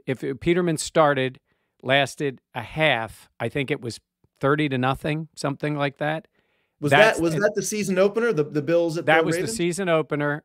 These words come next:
Speaker 1: and
Speaker 2: It
Speaker 1: Josh
Speaker 2: was
Speaker 1: came
Speaker 2: raining.
Speaker 1: in in the second half, yeah, and he started since then. So, yeah.
Speaker 2: Absolutely, yeah.
Speaker 1: Okay.
Speaker 2: So,
Speaker 1: So we might be
Speaker 2: look,
Speaker 1: getting
Speaker 2: when, when
Speaker 1: that.
Speaker 2: the, when Bills Mafia, and, and, you know, when the Bills come down to Baltimore, expect,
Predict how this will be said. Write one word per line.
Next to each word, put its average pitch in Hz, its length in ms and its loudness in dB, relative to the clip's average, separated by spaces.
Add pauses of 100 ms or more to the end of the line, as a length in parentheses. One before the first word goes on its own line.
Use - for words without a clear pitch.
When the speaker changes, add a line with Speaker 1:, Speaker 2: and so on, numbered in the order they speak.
Speaker 1:
and 135 460 0
Speaker 2:
It 107 60 -14
Speaker 1:
Josh 143 280 4
Speaker 2:
was 160 80 2
Speaker 1:
came 190 60 2 (140)
Speaker 2:
raining. - 80 0
Speaker 1:
in 156 40 -4
in 147 140 -8
the 151 60 -14 (200)
second 165 440 2
half, 143 280 0
yeah, 139 340 2
and 127 440 -6 (500)
he 135 140 -4
started 127 540 2
since 117 300 -4
then. 98 260 -12 (140)
So, 107 300 -10 (140)
yeah. 120 80 2
Speaker 2:
Absolutely, 117 400 -4
yeah. 113 60 -6 (320)
Speaker 1:
Okay. 175 120 6
Speaker 2:
So, 143 460 6 (240)
Speaker 1:
So 170 160 -4
we 160 140 2
might 175 220 4
be 175 100 0
Speaker 2:
look, 180 100 10
Speaker 1:
getting 156 200 2
Speaker 2:
when, 120 120 0
when - 100 0
Speaker 1:
that. 165 80 4
Speaker 2:
the, - 60 -4 (480)
when 175 200 0
Bills 190 300 4
Mafia, 196 600 2 (160)
and, 170 180 0
and, 160 240 -4 (140)
you 170 60 -4
know, 156 100 2
when 160 100 -2
the 151 60 -2
Bills 190 380 0
come 185 280 -2
down 180 240 2
to 185 60 0
Baltimore, 170 680 0
expect, - 800 -2